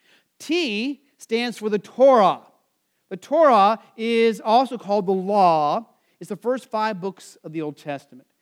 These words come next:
So in the Gospels, if you're reading the Gospels, and you hear often the Pharisees and the other religious leaders challenge Jesus and what, you know, he is teaching. And if he's following the law, they don't just mean the Ten Commandments.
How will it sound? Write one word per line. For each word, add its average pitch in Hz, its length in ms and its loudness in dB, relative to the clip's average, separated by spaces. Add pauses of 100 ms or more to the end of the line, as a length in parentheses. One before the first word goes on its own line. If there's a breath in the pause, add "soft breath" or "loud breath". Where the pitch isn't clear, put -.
(180)
So 226 300 0
in 214 80 0
the 196 80 -8
Gospels, 220 640 -2
if 208 60 -12
you're 196 80 -10
reading 214 140 -8
the 220 60 -10
Gospels, 190 560 -4 (240 soft breath)
and 190 160 -8
you 185 80 -10
hear 226 380 -4
often 202 260 -6
the 175 80 -14
Pharisees 208 640 -6
and 180 80 -10
the 175 100 -10
other 185 140 -6
religious 185 420 -8
leaders 190 300 -10
challenge 190 440 -10
Jesus 190 500 -12 (320 soft breath)
and 175 240 -6
what, 208 380 -4 (220)
you 185 140 -10
know, 180 160 -6
he 180 200 -10
is 165 80 -8
teaching. 208 520 -12 (160 soft breath)
And 180 120 -6
if 185 60 -8
he's 208 160 -12
following 208 420 0
the 180 100 -4
law, 185 480 2
they 190 100 -6
don't 202 180 -8
just 202 160 -18
mean 196 140 -14
the 185 60 -10
Ten 196 260 -18
Commandments. 202 640 -8